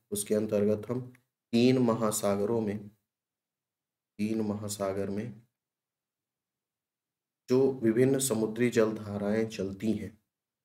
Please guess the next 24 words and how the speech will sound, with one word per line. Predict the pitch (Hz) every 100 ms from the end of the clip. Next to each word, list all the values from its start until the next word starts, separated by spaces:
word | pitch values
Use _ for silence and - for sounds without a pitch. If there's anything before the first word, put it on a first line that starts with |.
| -
उनका | 113 110 127
चित्र | 120 - 135 131 110
बना | 107 104
के | 101 104
क्या | 101 98
करेंगे, | 98 98 98 120 - -
वर्णन | 98 101 104 104
करेंगे। | 101 98 101 113
इसके | - 101 -
अंतर्गत | 104 101 101 104 117 123 - _ _ _ -
हम | 104 104
लोग | 110 110 -
अटलांटिक | 110 107 107 104 104 104 120
महासागर, | 117 113 110 110 110
अटलांटिक | 117 - _ _ _ _ _ _ _ _ _ _ _ _ _ _ - 104 104 104 107
महासागर, | 110 107 107 104 104 110 110 - _ _ _ _ _ _
प्रशांत | 101 101 101 104 110 110
महासागर | 107 110 104 101 104 113 110 - _ _ _ _ _ _ _ _ _ _ _ _ _
और | 110 107 113 104
हिंद | 131 131 127
महासागर | 117 110 107 104 101 101
में | 104 107
चलने | 104 104 101 101
वाली | 101 107 131